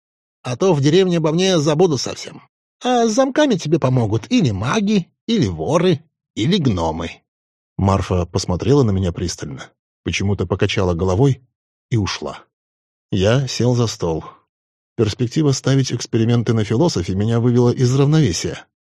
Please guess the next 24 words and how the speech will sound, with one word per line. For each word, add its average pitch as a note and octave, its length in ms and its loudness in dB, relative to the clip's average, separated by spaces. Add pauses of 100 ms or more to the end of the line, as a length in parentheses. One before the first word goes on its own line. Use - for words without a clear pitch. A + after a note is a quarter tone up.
(140)
Но, E3+ 360 -4
подумав, B2 580 2
я A2 260 4
пришел G#2+ 380 0
к - 80 -4
выводу, A#2 300 4
что G#2+ 200 -2
это G#2+ 240 0
просто G#2 680 0
льготное G2+ 560 0
задание, G2 500 2 (180)
и B2 80 2
Марфа D3+ 460 2
помогает B2 480 2
мне D#3+ 140 4
по E3+ 100 2
дружбе. F#2+ 400 0 (440)
Скорее G#3 420 2
всего, G#3+ 320 0
моему D#3 260 4
подопечному E3+ 560 0
ничего F3+ 340 2
не F#3 120 2
грозит, F3+ 480 0